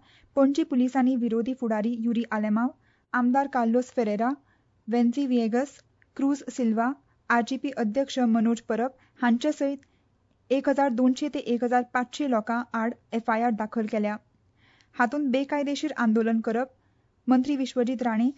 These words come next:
हांच्या घराचेर चलून वचप, रस्तो आडावप अशीं कारणां दिल्यांत. फाटल्या शेनवारा आमदार विरेश बोरकार हांणी सांत आंद्रे मतदारसंघांत कलम थर्टी नायन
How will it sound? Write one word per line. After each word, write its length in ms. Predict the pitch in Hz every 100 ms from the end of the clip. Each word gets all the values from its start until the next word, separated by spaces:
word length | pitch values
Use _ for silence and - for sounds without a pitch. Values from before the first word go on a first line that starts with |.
| _ -
हांच्या 240 | 233 240
घराचेर 440 | 233 233 226 254 233
चलून 340 | 254 247 277 233
वचप, 320 | 220 254 269 - _ _ -
रस्तो 360 | 247 254 254 311
आडावप 640 | 254 226 226 247 254 -
अशीं 300 | 226 247 240 247
कारणां 340 | 240 233 233
दिल्यांत. 300 | 226 214 208 208 _ _ _ _ _
फाटल्या 280 | 262 254 294
शेनवारा 420 | 302 277 262 262
आमदार 500 | 285 240 233 233 254 226
विरेश 260 | 233 240 -
बोरकार 400 | 220 214 240 285 - _ _ -
हांणी 240 | 240 269
सांत 320 | - 269 285 302
आंद्रे 300 | 262 254 262
मतदारसंघांत 720 | 254 214 196 226 226 226 226 254 -
कलम 280 | 247 240 254 247
थर्टी 220 | 226 233
नायन 180 | 240